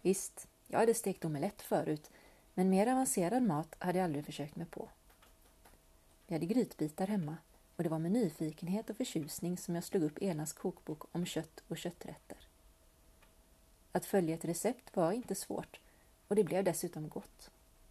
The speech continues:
Jag njöt. Elna skulle inte ha middag. Hon hade bestämt sig för att äta i stan. Jag frös in resterna och diskade upp tallrik och karotter.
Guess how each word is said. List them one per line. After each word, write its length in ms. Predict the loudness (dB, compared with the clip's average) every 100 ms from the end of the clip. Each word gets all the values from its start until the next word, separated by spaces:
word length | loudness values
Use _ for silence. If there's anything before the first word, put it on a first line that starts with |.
| -8
Jag 120 | -4
njöt. 520 | -2 -4 -6 -8 -18 -20 _ _ -20 -20 -20 -20 -20 _ -20 -20 -20 -20 _ -20 -20 -20 -20 -20 -20 0
Elna 300 | 4 6 4
skulle 260 | 2 2 2
inte 160 | 0
ha 100 | -4
middag. 360 | -4 -6 -6 -8 -10 -20 -20 -20 _ -20 -12
Hon 160 | 0 4
hade 180 | 4
bestämt 360 | 4 2 0 0
sig 100 | -2
för 120 | -2
att 180 | -2 -2
äta 140 | -4
i 40 | -8
stan. 440 | -6 -6 -8 -10 -14 -20 -20 -20 -20 -20 -20 -20 -20 -20 -4
Jag 120 | -2 2
frös 220 | 2 4
in 180 | 4 4
resterna 540 | 2 -2 -4 -2 -4 -2
och 140 | 0
diskade 360 | 0 0 2 2
upp 160 | 2 0
tallrik 440 | -2 -2 -4 -8
och 140 | -10
karotter. 520 | -6 -6 -8 -10 -12